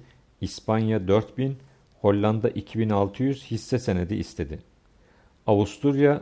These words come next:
Rusya ve Birleşik Devletler hisse senedine talip olmadılar. İngiltere için seksen beş bin beş yüz altı senet ayrılmıştı. Kabul etmediği için bu senetleri de Mısır valisi aldı.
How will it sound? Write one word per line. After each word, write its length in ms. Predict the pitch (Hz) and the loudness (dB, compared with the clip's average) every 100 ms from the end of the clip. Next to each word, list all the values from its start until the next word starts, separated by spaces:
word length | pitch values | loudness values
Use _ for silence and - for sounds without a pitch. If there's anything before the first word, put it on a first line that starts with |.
| - | -4
Rusya 640 | 95 120 123 - 139 156 - | 0 0 0 0 2 2 -4
ve 220 | 104 98 | -2 0
Birleşik 500 | 98 98 101 - 131 | 0 0 -2 -4 -2
Devletler 500 | 107 95 98 - 117 | 0 2 0 2 2
hisse 420 | 123 98 104 - 143 | 2 -2 -6 -2 -2
senedine 500 | 123 104 95 117 117 | 0 0 0 -4 0
talip 360 | 101 98 98 | 0 0 2
olmadılar. 540 | 98 82 80 82 80 82 _ _ _ _ _ _ _ _ | 0 0 -6 -6 -8 -10 _ _ _ _ _ _ _ _
İngiltere 580 | 110 104 113 - 151 156 | -2 0 0 4 4 4
için 320 | 113 - 139 | 0 -4 -6
seksen 640 | - - 101 - 120 113 | -6 -2 -2 0 -4 0
beş 240 | 131 - - | 0 0 -4
bin 240 | 131 107 | -6 0
beş 240 | 107 110 113 | 0 0 -4
yüz 140 | 98 | 2
altı 280 | 101 98 127 | 2 2 -6
senet 340 | - 101 104 | -2 -2 0
ayrılmıştı. 640 | 92 82 85 80 80 - - _ _ _ _ _ - | 0 0 -2 -4 -12 -14 -18 _ _ _ _ _ -4
Kabul 300 | 101 110 117 | 0 2 2
etmediği 500 | 147 127 95 101 98 | 0 -2 0 0 -2
için 360 | - 143 113 | -4 -6 -2
bu 100 | 147 | -2
senetleri 560 | 147 104 98 - 98 95 | 0 0 0 2 0 2
de 100 | 92 | -2
Mısır 360 | 104 123 - | -2 -2 -2
valisi 460 | 92 90 90 80 104 | 0 0 0 -4 -4
aldı. 280 | 87 76 | -4 -8